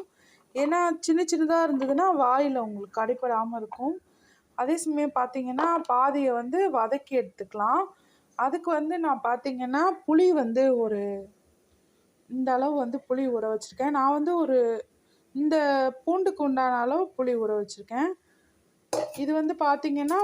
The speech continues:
ஒரு சின்னதா ஒரு நெல்லிக்காய் சைஸ் வரும் பாருங்க. இந்த அளவு ஊற வச்சிருக்கேன். இப்போ இதுல போட்டு நல்லா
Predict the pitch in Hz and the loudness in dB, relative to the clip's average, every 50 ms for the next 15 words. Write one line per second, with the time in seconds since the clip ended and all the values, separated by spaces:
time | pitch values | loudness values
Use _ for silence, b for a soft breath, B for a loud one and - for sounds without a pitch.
0 | 392 339 302 254 240 226 214 208 202 202 202 - _ _ _ _ _ _ _ _ | 2 2 2 2 2 0 0 -2 -4 -8 -12 -18 _ _ _ _ _ _ _ _
1 | _ _ _ _ _ _ _ _ - - 302 285 285 285 285 269 285 311 330 320 | _ _ _ _ _ _ _ _ -6 -4 -2 0 0 0 0 0 2 2 2 0
2 | 285 247 233 226 226 220 233 226 - 214 208 208 - 233 247 240 - - 196 196 | 0 -2 -6 -8 -6 -6 -6 -6 -4 -6 -6 -4 -4 -6 -6 -6 -8 -10 -10 -10
3 | 196 196 - _ _ _ _ 220 214 220 220 220 220 240 269 277 - _ _ _ | -10 -10 -14 _ _ _ _ -6 -6 -6 -6 -8 -8 -10 -10 -10 -12 _ _ _
4 | _ _ _ _ _ _ _ b b b b b b _ _ 262 262 262 254 233 | _ _ _ _ _ _ _ b b b b b b _ _ -6 -4 -2 -2 0
5 | 220 233 262 269 262 240 214 202 196 196 - - - 220 226 254 302 320 - - | 0 0 0 2 0 0 0 -2 -4 -8 -12 -14 -12 -8 -4 -4 -4 -4 -4 -6
6 | 269 - 285 277 269 269 262 254 254 277 294 311 349 311 262 240 233 247 277 | -4 -2 -2 -2 0 -2 -2 -2 0 0 0 0 -2 -4 -2 -2 -2 0 -2